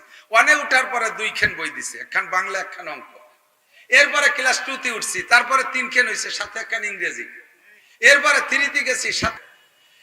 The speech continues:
এরপরে ক্লাস ফাইভে উঠছি, তার ভিতরে লসাগু, ঘসাগু ইত্যাদি ঢুকা শুরু হয়ে গেছে। তারপরে যখন হাই স্কুলে গেছি, তারপরে সেখানে যাইয়া বীজগণিত, পাটিগণিত শুরু হয়ে গেছে। ঠিক কি ঠিক না?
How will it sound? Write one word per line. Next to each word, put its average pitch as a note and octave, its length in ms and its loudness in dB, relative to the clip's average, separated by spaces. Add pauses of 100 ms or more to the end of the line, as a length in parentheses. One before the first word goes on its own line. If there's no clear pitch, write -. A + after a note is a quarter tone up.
(120)
এরপরে C#4+ 340 6
ক্লাস C4+ 320 0
ফাইভে B3+ 360 4
উঠছি, A#3 260 -8
তার A#3 220 0
ভিতরে A3 420 -2 (180)
লসাগু, A3 440 0
ঘসাগু A3 440 0
ইত্যাদি G#3 440 -4
ঢুকা F#3 260 -2
শুরু F3 220 -8
হয়ে C#3+ 160 2
গেছে। A2+ 240 -10 (1040)
তারপরে C#4+ 400 4
যখন C#4 260 -2
হাই A#3 220 6
স্কুলে C4+ 320 0
গেছি, A3+ 240 -2
তারপরে B3 460 0
সেখানে A#3+ 380 2
যাইয়া A3+ 240 -2
বীজগণিত, A3+ 560 -10
পাটিগণিত G#3 480 -4
শুরু E3+ 260 -8
হয়ে C#3 180 0
গেছে। - 340 -16 (800)
ঠিক F3+ 140 -4
কি A3+ 80 2
ঠিক G#3+ 180 0
না? G3 160 4